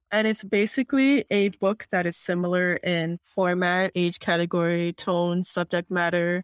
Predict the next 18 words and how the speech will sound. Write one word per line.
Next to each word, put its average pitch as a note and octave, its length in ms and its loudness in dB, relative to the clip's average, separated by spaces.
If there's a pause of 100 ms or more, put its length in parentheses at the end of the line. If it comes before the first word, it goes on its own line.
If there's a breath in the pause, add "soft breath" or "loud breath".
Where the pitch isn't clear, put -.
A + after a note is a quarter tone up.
and F3+ 160 -2
genre F#3 600 2 (160)
that F3+ 180 0
was F3+ 160 -4
published F3+ 600 -2
within F3 340 -2
the E3+ 100 0
last E3 460 -2
two - 240 -4
or F3 120 2
three G#3+ 260 2
years. D#4 580 2 (140)
And G3 640 0
when G#3 180 0
it G3+ 100 0
comes A3 380 0
to, F#3 560 2
um, E3+ 640 0